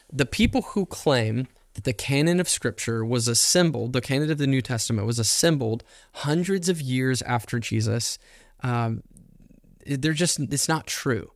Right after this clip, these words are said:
The reason why people claim this is because the first council of the church that assembled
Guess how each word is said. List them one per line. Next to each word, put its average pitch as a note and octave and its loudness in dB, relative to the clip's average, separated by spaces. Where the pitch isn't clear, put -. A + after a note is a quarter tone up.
The C3 -2
reason G3+ 4
why C#3 2
people C#3 -2
claim G#2 2
this G2 -4
is B2+ -2
because B2 0
the A#2 -2
first - 0
council A2+ 0
of B2 -2
the D#3 2
church G#2+ -2
that A#2+ 0
assembled A#2 0